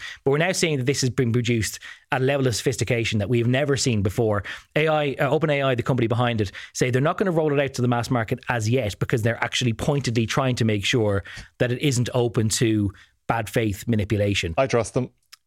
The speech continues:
Speaker 1: Well, <laughs> it, it, a, a genuine question that comes up is whether you trust the makers of this software to be the gatekeepers or whether somebody else should be standing in the way, some sort
Speaker 2: Yeah,
Speaker 1: of
Speaker 2: and, and that
Speaker 1: government
Speaker 2: never
Speaker 1: level.
Speaker 2: really happens. You never really have the makers of a technology of this,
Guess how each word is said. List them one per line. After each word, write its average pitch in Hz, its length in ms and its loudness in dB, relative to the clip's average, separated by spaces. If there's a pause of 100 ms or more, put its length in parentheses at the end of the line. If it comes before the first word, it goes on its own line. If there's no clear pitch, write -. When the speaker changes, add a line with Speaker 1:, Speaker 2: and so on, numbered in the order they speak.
(160)
Speaker 1:
Well, 196 220 2
<laughs> 165 40 -2 (220)
it, 233 400 0
it, 190 220 0
a, 196 60 0
a - 20 -8
genuine 220 340 0
question 185 280 0
that 143 80 2
comes 143 200 2
up 147 160 2
is 117 140 0
whether 131 160 2
you 123 160 2
trust 143 400 -2
the 123 80 2
makers 127 400 2
of 113 80 0
this 110 140 0
software 113 400 0
to 117 100 -2
be 117 160 2
the 107 100 0
gatekeepers 104 640 -2
or 104 60 2
whether 104 220 2
somebody 107 400 0
else 110 320 -2 (300)
should 135 140 2
be 120 60 2
standing 113 360 0
in 107 100 2
the 101 60 2
way, 107 220 2
some 107 200 0
sort 95 100 2
Speaker 2:
Yeah, 180 120 4
Speaker 1:
of - 40 0
Speaker 2:
and, 170 80 0
and 185 80 -2
that - 120 -2
Speaker 1:
government - 180 0
Speaker 2:
never 160 160 2
Speaker 1:
level. 151 80 2
Speaker 2:
really 113 160 0
happens. 110 480 -2
You 107 40 -2
never 131 200 0
really 123 160 0
have 104 400 -2 (400)
the 113 60 0
makers 110 460 0
of 95 280 -2
a 113 40 -6
technology 95 680 -4 (100)
of 98 340 -2
this, - 420 -2